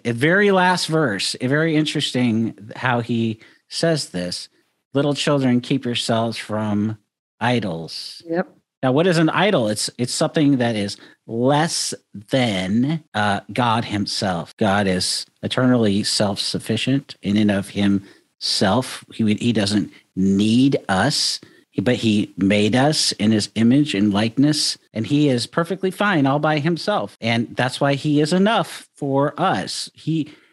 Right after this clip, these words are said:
Speaker 1: we, we need God. He doesn't need us, but yet he still made us for himself and for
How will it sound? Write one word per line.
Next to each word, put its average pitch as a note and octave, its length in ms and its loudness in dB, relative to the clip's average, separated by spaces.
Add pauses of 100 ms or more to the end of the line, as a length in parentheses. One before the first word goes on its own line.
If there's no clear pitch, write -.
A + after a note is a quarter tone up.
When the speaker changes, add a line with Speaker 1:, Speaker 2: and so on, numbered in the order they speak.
(140)
Speaker 1:
we, E3+ 560 2 (320)
we D3+ 300 2
need D3+ 260 4
God. C#3 360 2
He D3+ 120 2
doesn't D3+ 480 0
need C3 520 4
us, A2 420 -4
but A2 240 -8
yet A#2+ 300 -2 (260)
he B2+ 160 -6
still A#2 280 -4
made G2+ 360 -2
us F#2+ 600 -8
for G#2 320 -8
himself F#2 640 -8
and G2 220 -6
for F#2+ 400 -6